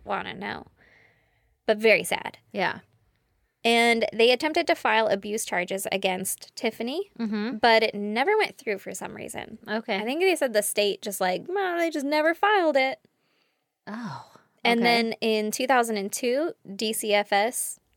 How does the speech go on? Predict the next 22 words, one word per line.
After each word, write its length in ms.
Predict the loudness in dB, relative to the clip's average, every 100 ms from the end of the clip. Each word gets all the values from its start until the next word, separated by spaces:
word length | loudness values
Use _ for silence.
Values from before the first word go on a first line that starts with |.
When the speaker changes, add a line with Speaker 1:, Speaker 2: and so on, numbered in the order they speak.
| -8
Speaker 1:
which 180 | -8 -6
I 40 |
think 220 | -8 -8
is 80 | -8
essentially 400 | -8 -6 -6 -6
just 160 | -6 -8
C 120 | -8
P 140 | -6
S, 240 | -6 -6 -8
but, 160 | -12 -12 -18
like, 160 | -8
on 80 | -6
the 100 | -6
East 140 | -6 -4
Coast, 220 | -2 -2
Speaker 2:
<laughs> 60 |
This 120 | 0 4
is 40 |
Speaker 1:
right? 100 | 4 4
Speaker 2:
backwards. 580 | 0 0 -2 0 0
<laughs> 20 | 6
Speaker 1:
Yeah. 400 | 6 8 6